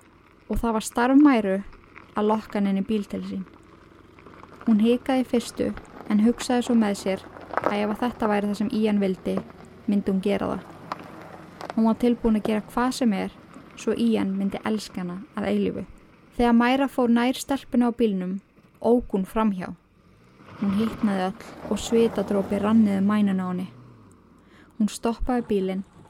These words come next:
og Ian keyrði mótorhjólinu upp að glugganum bílstjóra megin. „Hvað ertu eiginlega að gera?“ spurði hann. „Af hverju tókstu ekki mark á merkinu sem ég gaf þér?“ Mæra útskýrði að hún gæti ekki gert þetta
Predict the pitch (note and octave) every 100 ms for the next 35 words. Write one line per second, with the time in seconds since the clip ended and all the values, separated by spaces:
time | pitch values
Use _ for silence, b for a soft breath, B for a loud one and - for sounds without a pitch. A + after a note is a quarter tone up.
0 | - G#3 G#3+ A3 A3+ A3 - A3+ A#3 A3+
1 | A3 - G3+ G3+ F#3 F#3+ G#3 G#3+ G#3+ G3+
2 | A3+ A3 - F#3 F#3 A3 G3+ - F#3+ F3+
3 | F3+ - - - - - - - - -
4 | - B3 D4 - E4+ D#4+ - F4 B3 E3
5 | - - - - - - - - - G3
6 | F3 F3+ - - - - - - - D4
7 | C#4+ - D4 - B3+ A#3 B3+ C4+ - G#3+
8 | B3+ - G3 F#3 G3+ F#3 F#3+ F3 F#3+ -
9 | _ _ _ _ _ _ _ b b b
10 | b b b A3 A3+ A#3+ A#3+ B3 - G#3+
11 | G3+ G3 - A3 A3 A#3 A#3+ A#3+ G3 G3
12 | G3+ G3 - F3+ -